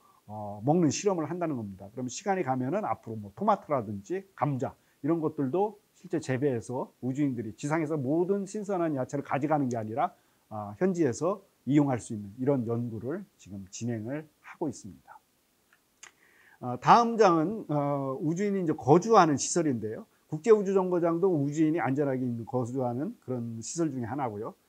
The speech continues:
또는 달이나 화성에 갔을 때 표면에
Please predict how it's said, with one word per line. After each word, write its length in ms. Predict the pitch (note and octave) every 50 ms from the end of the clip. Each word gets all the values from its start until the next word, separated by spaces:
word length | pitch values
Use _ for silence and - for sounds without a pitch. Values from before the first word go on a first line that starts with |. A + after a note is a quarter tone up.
| _ _ _ _ -
또는 380 | - E3 E3 F3 G#3 C4 C4+ - _ _ _ _ -
달이나 400 | - - C3+ D3+ F3+ F#3 F3+ D#3+
화성에 320 | - - F3+ F3 F#3 F3
갔을 280 | D3 C#3 B2+ - C3+ A#2
때 200 | - - E3 F#3+ F#3+
표면에 460 | - - A3+ A#3 A3+ G3+ D#3+ B2 G#2